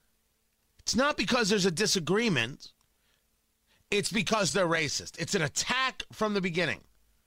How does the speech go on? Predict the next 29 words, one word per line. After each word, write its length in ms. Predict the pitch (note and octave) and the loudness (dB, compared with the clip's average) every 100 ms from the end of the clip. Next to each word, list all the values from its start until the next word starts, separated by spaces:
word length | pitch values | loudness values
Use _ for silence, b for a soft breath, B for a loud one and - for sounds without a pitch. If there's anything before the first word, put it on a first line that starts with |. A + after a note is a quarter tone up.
| _ _ _ _ b b | _ _ _ _ b b
Well, 160 | F#3 C4+ | 0 0
of 120 | A#3+ | 0
course, 340 | - D4+ D4+ - | 0 2 2 2
this 120 | F#3 | -2
is 80 | F#3+ | -2
the 80 | |
way 200 | A3 G#3+ | 0 2
the 120 | G3 G3 | 2 2
elitist 540 | E3+ D#3+ D#3 E3 - | 2 2 0 0 -2
thinks. 540 | - C4 C#4 - - | -2 0 0 -2 -8
This 260 | C#3 D3 - | -6 -4 -4
is 80 | F3 | -4
the 80 | G3+ | -2
way 320 | G3 G3 G3+ | 0 2 0
they 340 | E3 C#3 F3+ | 0 0 0
go 240 | E3 F3 F3 | 0 2 2
about 320 | D#3+ D3+ C#3+ | 2 0 0
their 160 | F3+ | 0
lives. 560 | F3+ G3 B3+ F#3+ G#2+ - B B B - | 0 0 2 2 0 -4 B B B -2
Everybody 580 | A3+ C4+ C#4+ B3 A#3+ A#3+ | 0 2 2 2 2 2
else 300 | B3 A#3 - | 4 2 0
isn't 420 | A3 G3+ A3+ D#3+ | 0 2 2 2
doing 360 | A#3 B3 A#3+ | 2 2 4
what 220 | A3+ G#3+ - | 2 0 0
they've 220 | G#3+ F#3+ | -2 0
told 360 | - B3 C4+ A#3 | 0 2 2 0
them 180 | A#3 | -2
to 100 | F3 | -2
do. 300 | E3 C#3 G#2+ | -2 0 -2